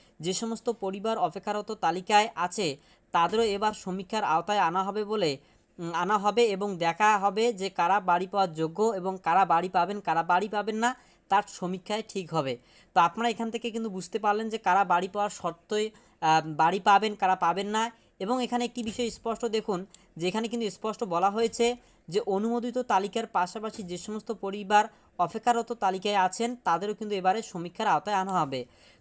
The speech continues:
তো এবারে প্রাথমিকভাবে যেটা দেখা হবে, সেটা হচ্ছে অনুমোদিত লিস্টে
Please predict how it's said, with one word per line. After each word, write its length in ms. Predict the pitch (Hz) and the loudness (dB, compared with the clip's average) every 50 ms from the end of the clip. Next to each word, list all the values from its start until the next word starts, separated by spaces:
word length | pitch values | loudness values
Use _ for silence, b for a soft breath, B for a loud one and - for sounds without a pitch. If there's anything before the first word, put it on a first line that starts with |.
| b | b
তো 60 | - 202 - - 190 | -6 -6 -2 -2 0
এবারে 220 | 180 208 226 247 240 - - - | 4 4 4 4 4 0 -2 0
প্রাথমিকভাবে 600 | - 180 180 - 226 247 269 233 233 247 247 240 233 - | 2 2 2 2 -2 -6 -4 0 0 0 0 0 0 -2
যেটা 140 | 233 220 196 180 180 | -4 -4 0 0 0
দেখা 180 | 180 - 226 214 | 2 2 0 -2
হবে, 120 | 220 220 240 233 - | -2 -2 -2 -4 -6
সেটা 160 | 214 196 220 214 | -6 -6 -6 -6
হচ্ছে 200 | 220 214 - - 247 - - 190 | -6 -6 -4 -4 -4 -4 -4 -6
অনুমোদিত 400 | 190 202 220 226 226 214 240 214 247 226 202 | -4 -4 -4 -4 -6 -6 -6 -6 -6 -6 -6
লিস্টে 240 | 202 175 - - | -6 -8 -4 0